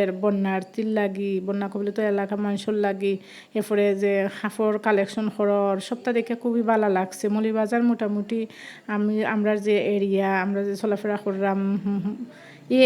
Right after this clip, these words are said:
এরিয়ার মাঝে কোনো জায়গা তো পানি নাই, কিন্তু এই সাইডে যে একটা মানে উৎসব, এ টেকা তোলার যে একটা উৎসব দেখে খুবই ভালো লাগলো যে তারা তো এই টেকাগুলা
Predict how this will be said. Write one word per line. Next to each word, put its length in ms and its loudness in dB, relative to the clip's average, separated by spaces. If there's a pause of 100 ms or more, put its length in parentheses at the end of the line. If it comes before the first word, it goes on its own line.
এরিয়ার 240 6
মাঝে 200 4
কোনো 240 4
জায়গা 300 4
তো 140 -4 (200)
পানি 280 2
নাই, 340 2
কিন্তু 280 0 (200)
এই 80 4
সাইডে 300 2
যে 100 2
একটা 260 -2
মানে 300 -2
উৎসব, 440 -2 (600)
এ 80 -2
টেকা 300 2
তোলার 400 2
যে 100 0
একটা 260 -2
উৎসব 500 -2
দেখে 240 2
খুবই 280 0
ভালো 240 4
লাগলো 400 2
যে 160 4
তারা 280 2
তো 120 -2
এই 140 2
টেকাগুলা 420 0